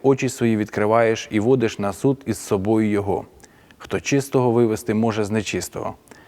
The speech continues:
Ані один». Читаючи цей відрізок, я просто вражений. Я вражений тим, як реагує Йов на свою життєву ситуацію. Адже я не можу не враховувати того, що було на фоні цих слів.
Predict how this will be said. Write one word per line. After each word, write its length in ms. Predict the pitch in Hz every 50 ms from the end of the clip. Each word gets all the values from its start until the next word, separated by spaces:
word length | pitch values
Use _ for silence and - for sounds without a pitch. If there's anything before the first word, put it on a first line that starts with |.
| - - - -
Ані 300 | - 104 104 107 110 107
один». 400 | 107 101 95 104 90 - - - - - - _ _ _ - - - - - - - - - - - - -
Читаючи 420 | - - - 131 131 127 117 131
цей 200 | 110 - 123 120
відрізок, 600 | 104 98 104 98 117 131 160 143 113 110 92 -
я 300 | 95 98 104 113 113 113 104 95 - -
просто 320 | - 120 120 - - 117
вражений. 520 | 110 104 117 127 139 131 95 90 - - -
Я 140 | - 101 98
вражений 600 | 98 113 123 135 135 123 123 123 127 123 117 110 - - - - - - - - 101 -
тим, 300 | - 139 147 160 165 147 - - - - - - - -
як 360 | - 98 101 120 135 135 - -
реагує 680 | 117 117 110 104 98 104 127 143 139 123 110 104 98
Йов 320 | 95 113 127 131 117 101 101
на 300 | 101 101 98 98 95 92 - -
свою 320 | - - - 117 113 127 131
життєву 360 | 120 120 - - 113 113 113
ситуацію. 580 | - 120 107 - 117 107 - 87 - - - - 104 - - - - -
Адже 240 | - - 107 104 113
я 120 | 120 131 131
не 120 | 131 123
можу 360 | 120 127 151 170 170 135 135
не 120 | 120 117 113
враховувати 720 | 104 110 107 - - 139 143 135 117 104 101 - - 101
того, 340 | - - 147 151 135 120 107
що 220 | - - - 131
було 260 | 117 107 123 131 127
на 140 | 113 104 95
фоні 440 | - - - - 156 156 139 120 107
цих 220 | - - 85 82
слів. 300 | - - - - 90 -